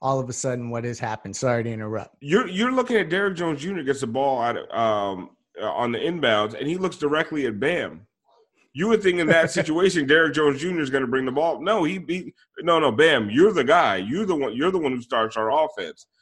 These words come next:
Speaker 2: And the fact that he's so aggressive facing the basket, and we used to talk about this all the time, that he would face the basket, and the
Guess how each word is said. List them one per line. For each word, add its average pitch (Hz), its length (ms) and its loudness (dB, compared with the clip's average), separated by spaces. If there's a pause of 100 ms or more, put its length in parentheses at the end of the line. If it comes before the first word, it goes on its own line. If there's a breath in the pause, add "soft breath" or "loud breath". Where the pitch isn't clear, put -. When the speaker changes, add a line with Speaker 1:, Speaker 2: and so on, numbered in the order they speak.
(280)
Speaker 2:
And 151 120 0
the 156 60 -2
fact 190 260 -6
that 170 60 -4
he's 165 200 -6
so 175 160 -2
aggressive 123 640 -2
facing 127 320 -4
the 104 60 -4
basket, 107 440 -2
and 92 120 -10
we 127 80 -8
used 160 160 -12
to 110 80 -12
talk 113 320 -2
about 95 260 -4
this 95 180 -20
all 110 280 -2
the 98 100 -6
time, 101 420 -4 (360)
that 104 100 -10
he 131 80 -4
would 143 220 -4
face 123 260 -4
the 107 60 -16
basket, 110 420 -2
and 98 100 -12
the 90 60 -18